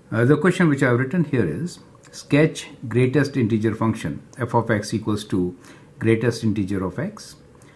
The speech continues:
write domain and range of given function.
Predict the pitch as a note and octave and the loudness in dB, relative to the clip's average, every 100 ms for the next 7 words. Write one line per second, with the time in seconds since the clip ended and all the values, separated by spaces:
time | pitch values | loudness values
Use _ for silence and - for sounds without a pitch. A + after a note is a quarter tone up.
0 | - - A#2 A#2 A#2+ A#2+ - A2 A2 A2+ | -20 -4 0 2 0 -2 -6 -4 -2 0
1 | D3 C3+ G#2+ A2 F#2 D#2+ - - - - | 0 0 0 0 -2 -6 -14 -20 -20 -20
2 | - - G#2 G#2+ G#2 - - - G2 G2 | -20 -10 -4 -4 -4 -12 -20 -16 -6 -6
3 | F2+ G2 - - F#2 C#2+ - - | -4 -8 -12 -10 -8 -8 -12 -18